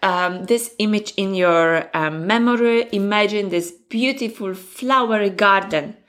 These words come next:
and all the flowers are your dreams that you have achieved. And you sit on that bench in thirty years in that little garden and think to yourself, "I've done well. I'm happy to go now." And here,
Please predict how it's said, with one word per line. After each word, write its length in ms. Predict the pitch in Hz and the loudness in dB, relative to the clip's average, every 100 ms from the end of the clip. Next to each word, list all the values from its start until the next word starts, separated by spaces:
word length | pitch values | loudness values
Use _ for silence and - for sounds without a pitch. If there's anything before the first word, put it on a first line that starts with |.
| _ _ _ - | _ _ _ -10
and 160 | 175 - | -6 0
all 160 | 214 | 2
the 120 | 208 | 2
flowers 680 | 202 190 175 156 147 160 - - - | 0 2 2 2 0 -2 -10 -16 -4
are 200 | 165 165 | 0 2
your 220 | 160 165 | 2 0
dreams 420 | 160 - 160 156 | 0 -2 -4 -4
that 220 | - - 185 | -6 -4 -2
you 100 | 180 | 0
have 180 | 170 | 0
achieved. 480 | 160 - 170 170 - | -2 -2 -2 -2 -4
And 140 | 175 170 | -2 -2
you 60 | |
sit 340 | 175 - 233 214 | -2 0 0 0
on 140 | 190 | 0
that 260 | 214 214 - | 0 -2 -2
bench 460 | 160 - - - - | -2 -2 -6 -8 -6
in 140 | 175 | -8
thirty 400 | 170 202 202 202 | -2 -2 0 0
years 380 | 170 151 156 - - | 2 2 -2 -8 -6
in 200 | 180 175 | -4 0
that 280 | 180 185 | 0 0
little 240 | 226 226 220 | -4 -2 0
garden 580 | 208 196 190 165 170 208 _ _ _ - | 2 2 2 -2 -2 -8 _ _ _ -4
and 220 | 175 175 | -2 -2
think 280 | - 226 226 | 0 0 0
to 100 | 196 | 0
yourself, 580 | 175 175 190 175 - - _ _ _ _ _ | 0 -2 -4 -4 -6 -16 _ _ _ _ _
"I've 180 | 285 285 | -2 0
done 220 | 240 190 | 0 2
well. 260 | 165 151 - - _ _ | 0 -2 -4 -14 _ _
I'm 180 | 262 285 | -2 0
happy 300 | 262 196 - | 0 -2 -4
to 160 | 180 175 | -6 -4
go 220 | 170 165 | -2 -2
now." 260 | 160 185 - _ _ _ - | -4 -8 -12 _ _ _ -4
And 140 | 190 | -4
here, 400 | - 233 202 202 | 0 2 2 2